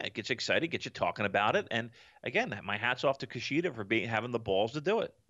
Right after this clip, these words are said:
I mean, it takes two to tango. I mean, the guy winning looks great. The guy losing doesn't look that great. I mean, how does Kushida walk out of this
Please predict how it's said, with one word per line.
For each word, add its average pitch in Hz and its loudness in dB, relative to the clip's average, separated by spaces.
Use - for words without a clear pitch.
I 101 -4
mean, 110 -6
it - 0
takes 139 2
two 185 4
to 180 0
tango. 190 2
I 113 -2
mean, 117 -2
the 113 2
guy 170 4
winning 135 -2
looks 107 -2
great. 165 0
The 113 -12
guy 208 4
losing 202 2
doesn't 208 -2
look 226 2
that 214 4
great. 196 4
I - 2
mean, 131 -2
how 185 4
does 247 2
Kushida 190 -4
walk 135 0
out 113 0
of 113 2
this 131 -2